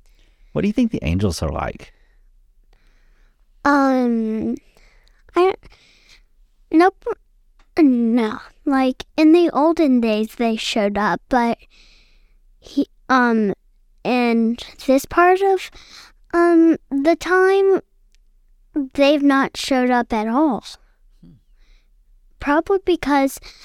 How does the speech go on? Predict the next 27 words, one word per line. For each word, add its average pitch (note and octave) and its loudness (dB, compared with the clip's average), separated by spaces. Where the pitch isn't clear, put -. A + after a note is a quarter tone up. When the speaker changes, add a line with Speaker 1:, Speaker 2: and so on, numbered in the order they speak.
Speaker 2:
they C4+ 0
needed B3 0
help A#3 -2
more - -10
than - -10
us. - -20
'Cause B3+ -2
we D#4 0
have, B3+ 0
we C#4+ 0
have A#3+ 2
all C#4 2
these E4 2
houses A3 -2
and A3+ 0
all A3+ 0
these G#3 -2
things. - -14
Speaker 1:
You B2 -2
know, G#2+ 0
one A2+ -2
Bible F2 -2
verse D#2+ -6
even F2+ -4
talks - -8
about D#2+ -6
the - -14